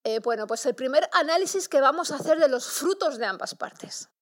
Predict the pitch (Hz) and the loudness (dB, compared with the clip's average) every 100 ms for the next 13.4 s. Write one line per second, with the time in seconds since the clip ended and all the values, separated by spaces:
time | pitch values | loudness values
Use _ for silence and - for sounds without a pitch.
0 | _ _ _ _ _ _ _ _ _ _ | _ _ _ _ _ _ _ _ _ _
1 | _ 254 247 262 254 254 262 339 427 427 | _ 2 4 4 4 2 2 2 2 0
2 | 226 - - 302 392 427 392 370 339 320 | -6 -6 0 2 2 4 4 8 8 8
3 | 294 330 349 403 - 302 302 330 349 392 | 6 4 4 2 0 2 2 2 2 0
4 | 392 262 247 247 240 294 320 - 392 262 | 4 4 4 4 2 4 2 6 6 6
5 | - - - 277 170 196 208 185 180 320 | 2 -4 -2 -2 0 -2 -4 -4 -4 -2
6 | 440 302 190 175 190 - 240 220 208 254 | -2 -4 -6 -10 -10 -4 -2 0 2 4
7 | 262 269 240 240 202 330 294 220 190 214 | 2 2 -2 0 2 2 0 -6 -10 -6
8 | 208 190 185 220 - - - - - - | -2 -2 -2 -6 -2 -2 -2 -4 -6 -10
9 | - 330 523 _ _ _ _ _ _ - | -8 -6 -6 _ _ _ _ _ _ 2
10 | 240 226 202 - 233 226 233 240 - 240 | 4 4 0 0 2 2 2 -2 2 2
11 | 247 247 - - 339 - 302 285 240 208 | 4 2 8 8 8 8 8 8 6 0
12 | 202 233 294 403 269 202 196 185 180 - | 0 0 0 -4 -4 -4 -6 -8 -6 -6
13 | - - 269 247 | -6 -4 -2 -2